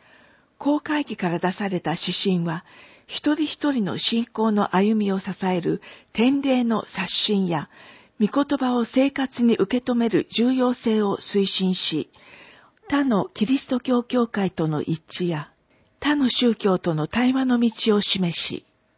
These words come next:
現代世界において福音の光を灯していく教会のあり方を促しました。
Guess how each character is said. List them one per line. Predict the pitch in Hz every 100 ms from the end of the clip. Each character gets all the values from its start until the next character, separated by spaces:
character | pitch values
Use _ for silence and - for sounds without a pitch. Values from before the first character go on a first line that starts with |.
| _ _ _ _
現 | 196 262 294
代 | 277 269
世 | 269 262
界 | 214 196
に | 180
お | -
い | 190
て | - 151 - - - -
福 | - - 285
音 | 302 294
の |
光 | 277 - 262 254 240
を | 190
灯 | 208 214 254
し | -
て | 220
い | 190
く | - 151 131
教 | - 254
会 | 277 277 262
の | 247 -
あ | 208
り | 240
方 | 262 247 240 190
を | 143
促 | 170 180 175
し | 170 -
ま | 156
し | 131 -
た。 | - - -